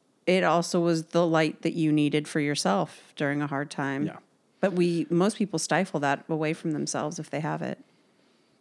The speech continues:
Speaker 2: Yeah. I mean, there, I, there, I feel like I, the more of, more of my heartache and challenge was coming out. Like, once I was out, I was like, "Oh, thank,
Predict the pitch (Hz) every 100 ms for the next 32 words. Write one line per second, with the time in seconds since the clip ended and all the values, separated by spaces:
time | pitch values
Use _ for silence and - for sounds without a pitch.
0 | _ _ _ 151 143 - - - 113 110
1 | 104 104 95 120 107 110 107 87 117 113
2 | - - - 107 139 - 139 113 104 101
3 | 95 113 104 107 113 123 123 - - 117
4 | 147 165 127 101 104 113 117 - 113 113
5 | 113 113 - 104 95 90 90 - _ _
6 | _ _ _ _ - 107 101 101 104 101
7 | 90 92 95 95 95 92 - - _ _
8 | _ _ _ _ _ _ _ _ - -
9 | 101 113 95 - - 92 - - _ _
10 | 110 101 117 120 127 101 87 - 120 107
11 | 98 95 90 - 131 123 - _ _ _
12 | 147 135